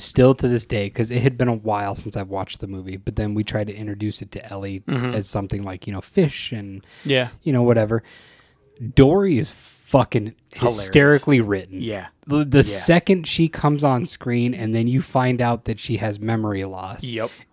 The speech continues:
Speaker 1: it does not get old.
Speaker 2: No.
Speaker 1: Because
Speaker 2: No.
Speaker 1: it's, <laughs> it's just, it's, it's one of those things, like, who the hell came up with that
Speaker 2: Yeah.
Speaker 1: idea?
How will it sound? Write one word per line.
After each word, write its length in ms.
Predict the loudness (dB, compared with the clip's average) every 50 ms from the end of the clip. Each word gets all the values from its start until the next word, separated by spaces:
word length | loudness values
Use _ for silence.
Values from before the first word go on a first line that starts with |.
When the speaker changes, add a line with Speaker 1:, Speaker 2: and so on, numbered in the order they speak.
| _ -4
Speaker 1:
it 400 | -2 0 0 -2 -4 -10 -2 2
does 300 | 4 6 6 4 4 2
not 340 | -2 -2 -2 -4 -6 _
get 220 | -6 -6 -4 -4 -4
old. 300 | -6 -6 -8 -10 -10 -6
Speaker 2:
No. 240 | -4 -4 -4 -4 -8 -14 _ _ _ _ _ -20 -20 -20 _ _ _ 2 2
Speaker 1:
Because 280 | 4 6 4 4 4 4
Speaker 2:
No. 80 | 0 -8 -4
Speaker 1:
it's, 240 | 0 0 4 6 4
<laughs> 540 | 4 4 0 -6 -10 -12 -14 -14 -12 2 6
it's 1000 | 6 8 8 8 8 8 8 8 4 6 4 4 4 4 0 -10 -8 -6 -6 0
just, 440 | 4 4 4 4 2 -6 -6 -14 -2 4
it's, 600 | 4 4 6 4 2 -2 -2 4 6 8 8 6 4 -6 -4
it's 420 | -2 -2 0 6 8 8 8 8
one 200 | 6 6 6 8
of 60 | 8 8
those 200 | 8 8 8 8
things, 240 | 6 6 6 6
like, 200 | 6 4 4 4 0 -2 0 0
who 320 | 6 6 8 8 8 6
the 180 | 6 6 6 6
hell 240 | 6 6 6 4
came 280 | 2 2 0 0 2 2
up 140 | 2 0 0
with 180 | -2 -4 -2
that 200 | -2 -2 0 2
Speaker 2:
Yeah. 60 | 2 4
Speaker 1:
idea? 520 | 2 2 2 0 0 2 2 2 2 0